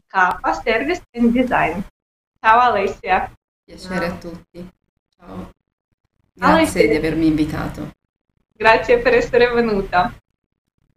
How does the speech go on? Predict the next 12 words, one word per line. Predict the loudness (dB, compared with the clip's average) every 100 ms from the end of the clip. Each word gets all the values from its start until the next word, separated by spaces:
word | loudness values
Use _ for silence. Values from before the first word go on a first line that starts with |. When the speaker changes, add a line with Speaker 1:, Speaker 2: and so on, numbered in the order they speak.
| _
Speaker 1:
Ci | 0
racconti | 2 4 2 2 -2
per | -4 -4
favore | 0 2 2 2 0
di | -4
cosa | 0 0 2 0
ti | 2
occupi, | 2 2 0 -6 -6
perché | -8 -16 -2 -2 0
A | 0 0
C | 0 -4 2
K | 2 4 2 0 0 -6